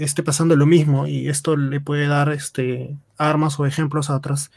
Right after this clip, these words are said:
mujeres que, que no se queden calladas y hablen, pues, ¿no? Más personas hablen. No solamente mujeres,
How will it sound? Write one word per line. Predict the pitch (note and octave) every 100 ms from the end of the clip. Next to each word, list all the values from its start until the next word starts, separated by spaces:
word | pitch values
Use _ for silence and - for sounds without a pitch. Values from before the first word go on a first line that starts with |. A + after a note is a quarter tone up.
| - - -
mujeres | C#3+ D3+ D3
que, | C#3+ C3 B2+
que | - C3 B2+ C3 C3 B2
no | D3
se | D3+ D3
queden | D#3
calladas | C#3+ B2+ C3+ D3+ -
y |
hablen, | A#2+ A#2+ A2+ A2+
pues, | B2 -
¿no? | D#3 -
Más | C#3+
personas | - C#3 C#3 C3+ -
hablen. | B2+ C3 -
No | D3
solamente | F3+ F#3+ F#3+
mujeres, | D#3 E3+ C3+